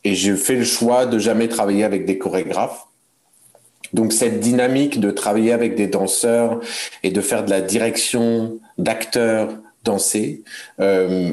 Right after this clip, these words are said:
c'est un, c'est un exercice dans lequel je me sens assez à l'aise maintenant. Je, je suis pas un danseur, mais moi, j'étais acteur de théâtre, donc j'ai, j'ai fait un peu de danse contemporaine et, et, euh,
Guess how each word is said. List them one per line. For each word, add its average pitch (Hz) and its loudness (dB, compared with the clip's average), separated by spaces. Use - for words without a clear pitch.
c'est 107 0
un, 90 0
c'est - -2
un 98 0
exercice 101 0
dans 107 0
lequel 95 0
je - -2
me 95 4
sens 104 0
assez 101 0
à 95 2
l'aise 113 -2
maintenant. - -2
Je, 80 0
je 82 -2
suis - -4
pas 110 -2
un 98 2
danseur, 107 0
mais 117 2
moi, 104 2
j'étais 98 0
acteur 92 0
de 98 2
théâtre, 101 0
donc 92 0
j'ai, 92 -2
j'ai 90 -2
fait 104 -2
un 92 -4
peu 104 -4
de 98 -2
danse 95 0
contemporaine 107 -2
et, 92 2
et, 92 2
euh, 87 0